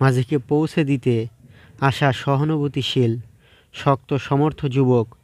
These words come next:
হোসেনের মধ্যে সে যে একটা মুক্তির সম্ভাবনা দেখতে পাবে, তাতে কোনো বিস্ময় নেই। এখানে মেহেরজানের দিক থেকেই আকর্ষণের সূত্রগুলি প্রথমে তৈরি হয়,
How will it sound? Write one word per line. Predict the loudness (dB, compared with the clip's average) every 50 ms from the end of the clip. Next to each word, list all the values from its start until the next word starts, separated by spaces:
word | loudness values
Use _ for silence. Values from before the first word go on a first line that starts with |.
| _ _ _ _ -20 _ _ _ _ -2
হোসেনের | -2 0 2 2 2 4 4 4 4
মধ্যে | 2 2 0 -2 -4 -4 -2 -2 -2 -2 -6 -10 _ _ _ _ _ _ _ _ _
সে | -16 0 4 4 4
যে | 6 4 2
একটা | 2 2 0 _ -2 0 0 0
মুক্তির | 0 0 0 0 -2 -4 _ -2 0 0 0 -2 -4
সম্ভাবনা | -4 -2 0 0 0 0 0 0 -2 -2
দেখতে | -2 -2 -4 -4 -4 -8 -8 -8 -8 _ 2
পাবে, | 4 4 6 6 4 2 0 -4 -8 _ _ -20 -20 -20 -20 -20 -20 _ _ _ _ -20 -20 -20 -20 -20 -20 _ _
তাতে | 0 0 0 0 -2
কোনো | -4 -4 -2 -2 -2 -2
বিস্ময় | -2 -2 -4 -4 -4 -4 -2 -2 -2 -2 -4 -8 -12 _ _ _ _ _ _ _ _ _ _ _ _ _
নেই। | 0 2 2 2 0 -2 -6 -12 -20 -20 _ _ _ _ -20 -20 -20 -20 _ _ _ _ _ _ _ _ _ -20 -20 -20 -20 -20 -4 -2
এখানে | 0 2 2 4 4 4 4
মেহেরজানের | 2 2 2 2 2 2 2 2 2 2 0 -2 -4 -6 -12 _ _ _ -20 -20 _ _ -20 -10 -4 0
দিক | 0 0 0 0
থেকেই | -2 -2 0 2 2 2 2 2 0
আকর্ষণের | -4 -6 -6 -4 -2 -4 -4 -4 -4 -4 -2 0 0 -2
সূত্রগুলি | -2 -6 -8 -6 -6 -8 -8 -8 -4 -2 -2 -2 -4 -6 -12 _ _ _ _ _ _ _ _ _ _ _ -2 0 2 4 2 2
প্রথমে | 0 0 -2 -2 -2 -2 -2 -2 -2
তৈরি | -2 -2 -2 0 2 2 0
হয়, | 0 0 -2 -2 -4